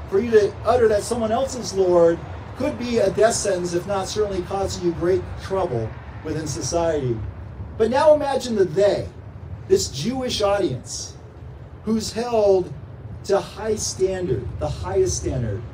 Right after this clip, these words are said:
the divine being called the Lord. And now you just apply divinity to Jesus Christ. That this, this person who's a carpenter, who's crucified,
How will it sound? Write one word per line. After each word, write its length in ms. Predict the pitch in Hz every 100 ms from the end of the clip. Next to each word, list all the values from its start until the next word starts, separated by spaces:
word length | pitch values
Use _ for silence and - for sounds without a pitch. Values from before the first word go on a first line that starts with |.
| - - - - -
the 80 | -
divine 680 | 143 139 160 170 170 139 113
being 340 | 127 143 139
called 420 | 131 160 147 139 123
the 100 | 127
Lord. 540 | 131 151 143 113 - - - - - - -
And 120 | 139
now 100 | 151
you 80 | 180
just 200 | 175 170
apply 480 | - 170 170 156 147 131 -
divinity 560 | 143 127 175 180 151 131
to 100 | 120
Jesus 400 | 123 143 127 -
Christ. 560 | 143 135 113 - - - - - - - - - - -
That 180 | 147
this, 200 | 165 156
this 240 | - 139 -
person 460 | - 208 196 156
who's 120 | 143 -
a 60 |
carpenter, 580 | - - 208 - 139 123
who's 240 | 120 127
crucified, 800 | - 220 247 - 131 127 110 98